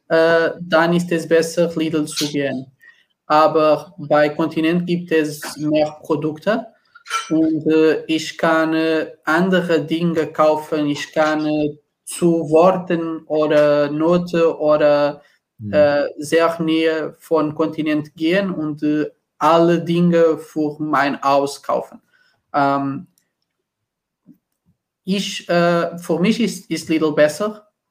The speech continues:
Speaker 1: weil, äh, obwohl ich bei Lidl arbeite, ich mag, äh,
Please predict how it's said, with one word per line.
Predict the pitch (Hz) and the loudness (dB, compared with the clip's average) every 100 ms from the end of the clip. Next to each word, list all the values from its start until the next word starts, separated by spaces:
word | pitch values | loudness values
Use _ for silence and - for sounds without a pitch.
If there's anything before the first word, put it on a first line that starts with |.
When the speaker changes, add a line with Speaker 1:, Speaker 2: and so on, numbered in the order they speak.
| _ _ _ | _ _ _
Speaker 1:
weil, | 147 156 156 156 139 - | 0 4 6 4 2 -2
äh, | 165 151 147 135 160 | 0 2 2 0 -2
obwohl | 151 151 180 180 | -4 0 0 2
ich | 175 175 - - | 0 -2 -8 -18
bei | 156 147 151 156 | -10 0 2 2
Lidl | 175 175 151 - | 2 0 0 0
arbeite, | 156 160 196 202 202 220 - _ _ _ _ _ _ | 0 0 0 -2 -4 -10 -12 _ _ _ _ _ _
ich | 165 175 - | -4 -2 -2
mag, | 175 170 165 165 | 0 2 2 2
äh, | 165 170 165 | 2 2 0